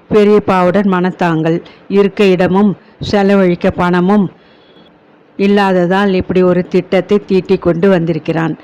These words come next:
அவன் கல்யாணத்தை நிறுத்த கடிதமும் போட்டோக்களையும் அனுப்பி கலாட்டா செய்ததின் அடிப்படை நோக்கமும் இதுதான். வேலையில் நிரந்தரமாக கால் ஊன்றிக்கொண்டு உழைக்க மறுக்கும் இவனுக்கு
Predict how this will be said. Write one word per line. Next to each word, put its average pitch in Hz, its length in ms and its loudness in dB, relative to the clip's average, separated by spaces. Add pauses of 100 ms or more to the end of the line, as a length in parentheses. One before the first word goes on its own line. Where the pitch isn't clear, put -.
(280)
அவன் 196 300 0
கல்யாணத்தை 190 640 0
நிறுத்த 175 380 -2
கடிதமும் 175 640 -2 (340)
போட்டோக்களையும் 185 880 0 (320)
அனுப்பி 190 400 -2
கலாட்டா 185 500 -2
செய்ததின் 175 580 -2 (340)
அடிப்படை 190 500 -2
நோக்கமும் 170 560 -2
இதுதான். 165 460 -4 (360)
வேலையில் 196 540 2
நிரந்தரமாக 180 800 -2
கால் 180 320 -2
ஊன்றிக்கொண்டு 170 640 -2
உழைக்க 175 420 0
மறுக்கும் 165 460 -4 (380)
இவனுக்கு 190 520 0